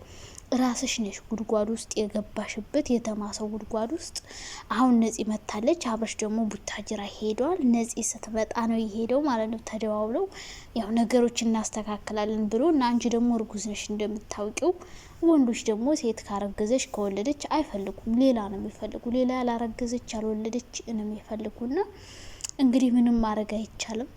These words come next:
ምንም ማድረግ አይቻልም። አብርሽ ግን ሴቶቹ እንዴት ነው ላዩ ላይ የሚቆንሱበት? ደግሞ ነፂን አንድ አስተያየት ልስጥሽ።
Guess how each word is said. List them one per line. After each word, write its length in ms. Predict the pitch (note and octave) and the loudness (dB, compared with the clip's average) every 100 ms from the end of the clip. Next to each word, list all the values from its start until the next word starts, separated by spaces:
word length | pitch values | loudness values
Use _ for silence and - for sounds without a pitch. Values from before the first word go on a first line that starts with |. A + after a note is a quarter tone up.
| - | 0
ምንም 280 | C#4 D4 D4+ | 6 8 8
ማድረግ 320 | C#4+ C4 A#3 G#3 | 6 4 2 2
አይቻልም። 520 | E3+ - - - A3+ - - | 0 -4 -10 -10 -12 -16 -6
አብርሽ 340 | C#4+ C4+ C4+ - | -2 2 0 -2
ግን 180 | - D4 | -2 -2
ሴቶቹ 440 | - A#3+ A3+ G#3+ | -2 -2 -2 -4
እንዴት 280 | - G#3+ G#3 | -2 0 0
ነው 120 | G3 G3+ | 0 0
ላዩ 200 | A3+ G#3 | 0 0
ላይ 140 | G3+ | 0
የሚቆንሱበት? 840 | G3 F#3+ - G#3 G#3+ - G#3+ - G#3+ - - - - - | -2 -2 -2 -4 -4 -6 -8 -6 -8 -10 -12 -12 -14 0
ደግሞ 220 | F#4+ F#4+ F#4 E4 | 4 6 6 6
ነፂን 420 | D#4+ D#4+ C#4+ D4+ | 6 4 2 4
አንድ 220 | C4 A#3+ | 6 6
አስተያየት 460 | A#3+ A#3 - A#3 D4+ | 4 0 0 0 0
ልስጥሽ። 360 | F4+ - - | -2 -2 -6